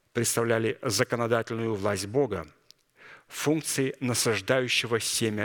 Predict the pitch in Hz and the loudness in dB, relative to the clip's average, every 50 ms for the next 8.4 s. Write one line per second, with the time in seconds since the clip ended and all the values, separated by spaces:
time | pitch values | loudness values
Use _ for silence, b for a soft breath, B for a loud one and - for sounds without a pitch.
0 | - - - 127 113 - - - - 95 90 82 80 - _ _ _ _ _ _ | -4 -4 -4 -2 -2 -2 -2 -2 -2 -4 -4 -6 -10 -14 _ _ _ _ _ _
1 | _ - _ _ _ _ _ B B B B B B B B - - 117 110 110 | _ -20 _ _ _ _ _ B B B B B B B B -4 0 0 2 2
2 | 110 107 101 95 - 107 - - - 117 110 104 107 113 - - 120 107 104 107 | 2 0 -2 0 0 0 0 2 2 2 2 2 0 -2 0 0 0 0 2 2
3 | 113 131 139 120 92 87 80 80 - _ _ _ _ B B B B B B B | 2 0 0 0 -2 -6 -8 -10 -14 _ _ _ _ B B B B B B B
4 | B B - 120 117 - - - 120 120 131 127 123 131 - - 143 - - - | B B -4 -2 0 0 0 0 2 2 2 2 2 0 -4 -2 -4 -4 -2 0
5 | 139 143 151 156 160 147 123 - 107 101 101 101 101 92 104 107 113 104 90 95 | 0 2 2 2 2 2 0 0 -2 -2 -2 -2 -2 -2 0 0 0 0 -2 -4
6 | 92 98 135 147 135 139 135 131 - - _ B B B B B B B - - | -2 0 0 2 2 0 -4 -4 -6 -12 _ B B B B B B B -12 -6
7 | - - 139 143 - - - 135 127 - - 139 135 131 120 117 107 104 98 - | -2 0 0 0 0 0 0 0 0 0 0 0 2 2 2 2 0 0 0 0
8 | - - 98 101 101 95 95 | 0 0 0 -2 -2 -4 -4